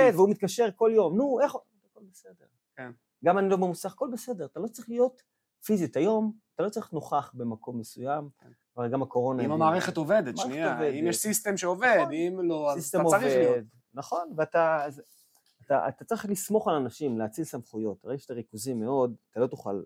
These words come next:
Speaker 2: לעשות שום דבר שהוא,
Speaker 1: כן.
Speaker 2: לא, לא תוכל להצליח, כי הכל יישען עליך. אתה
Speaker 1: כן.
Speaker 2: לא תהיה, לא יעבוד שום דבר.
Speaker 1: מהמם.
Speaker 2: וחוץ מזה, עם העומס, אתה לא, בן אדם לא צריך לחיות עם עומס כזה.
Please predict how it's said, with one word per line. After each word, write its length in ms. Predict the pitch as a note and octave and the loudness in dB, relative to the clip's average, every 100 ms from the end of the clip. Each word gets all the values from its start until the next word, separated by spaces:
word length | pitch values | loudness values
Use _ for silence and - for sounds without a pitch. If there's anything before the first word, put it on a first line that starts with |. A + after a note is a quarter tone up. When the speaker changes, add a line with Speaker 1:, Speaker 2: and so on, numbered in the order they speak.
| - | -12
Speaker 2:
לעשות 320 | G2+ - G#2+ | -16 -12 -12
שום 140 | - A#2 | -10 -6
דבר 200 | A2 G2 | -6 -8
שהוא, 380 | - - F2 F2+ - _ _ _ _ | -16 -20 -20 -20 -20 _ _ _ _
Speaker 1:
כן. 60 | A#2+ | 0
Speaker 2:
לא, 60 | - | 2
לא 140 | D3 | 2
תוכל 320 | D#3+ G3 - E3+ | 2 0 2 4
להצליח, 340 | D#3 - E3+ | 4 2 -2
כי 80 | A#2+ | -2
הכל 160 | G#2 D3+ | -4 -2
יישען 260 | C#3+ D3 C3+ | -2 -2 2
עליך. 260 | D3 - | 2 2
אתה 60 | - _ _ _ _ _ _ - | -4 _ _ _ _ _ _ 2
Speaker 1:
כן. 40 | C3 | 4
Speaker 2:
לא 60 | |
תהיה, 320 | B2+ B2 D3 B3+ - _ _ _ _ _ _ _ _ | 4 4 4 4 -2 _ _ _ _ _ _ _ _
לא 100 | A#2+ C3 | 4 4
יעבוד 240 | C3+ D3 | 6 2
שום 100 | F3 | 2
דבר. 240 | F3+ A3 A#2+ - _ _ - | 4 4 2 -2 _ _ -20
Speaker 1:
מהמם. 160 | B2+ C3+ _ _ _ _ _ _ _ - | -20 -20 _ _ _ _ _ _ _ -14
Speaker 2:
וחוץ 240 | - C3 | -6 -6
מזה, 200 | A#2+ C3 | -2 0
עם 120 | A#2+ | 0
העומס, 400 | A#2+ D3+ F3+ A2 | 0 -2 -2 -6
אתה 80 | F#2+ | -4
לא, 100 | A#2 - - _ | -6 -6 -18 _
בן 100 | A#2+ | -6
אדם 80 | C#3+ | -6
לא 60 | |
צריך 200 | F3 E3 | -8 -16
לחיות 200 | D3 C#3+ | -18 -16
עם 80 | A#2+ | -12
עומס 360 | A2 A2 G#2 - | -8 -8 -10 -16
כזה. 320 | G#2+ G2+ G#2 | -20 -20 -20